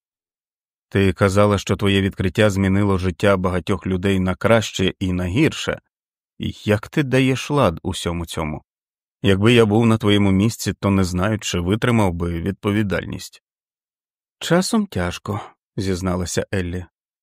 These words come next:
Люди, чиї партнери кинули їх заради Д Н К пари, і люди, яким Д Н К пари не знайшлося, відправляють мені листи з прокльонами і погрозами смерті, думаючи, ніби це все моя провина.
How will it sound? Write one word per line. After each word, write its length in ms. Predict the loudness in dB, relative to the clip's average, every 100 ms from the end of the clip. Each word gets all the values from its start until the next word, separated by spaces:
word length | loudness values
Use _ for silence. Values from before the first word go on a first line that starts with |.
| _ _ _
Люди, 440 | -2 0 2 2 0
чиї 300 | 0 0 2
партнери 500 | 0 -2 0 0 0
кинули 480 | 0 -2 0 0 0
їх 220 | -2 -2
заради 440 | 0 2 2 0
Д 160 | 0 -2
Н 120 | -2
К 160 | -2 -2
пари, 440 | -2 -2 0 -2 -6 _ _ _
і 100 | -2
люди, 400 | 0 0 2 2
яким 400 | 2 0 0 0
Д 120 | 0 0
Н 120 | 0
К 160 | -2
пари 340 | 0 0 0 0
не 220 | 0 -2
знайшлося, 800 | -2 -4 -4 -2 -2 -2 -4 -4 _ _ _ -4
відправляють 600 | -2 0 0 2 2 2
мені 280 | 0 2 2
листи 480 | 0 -2 -2 0 0
з 100 | -2
прокльонами 720 | -4 -2 0 0 0 -2 -4 -8 _
і 120 | -2
погрозами 500 | 0 2 2 0 0
смерті, 540 | -2 -2 -2 -2 -4 -6 _ _ _ 0
думаючи, 460 | 2 4 2 0
ніби 300 | 0 0 -2
це 280 | -4 -4 -4
все 240 | -2 0
моя 340 | 2 2 0 -2
провина. 520 | -4 -4 -6 -8 -12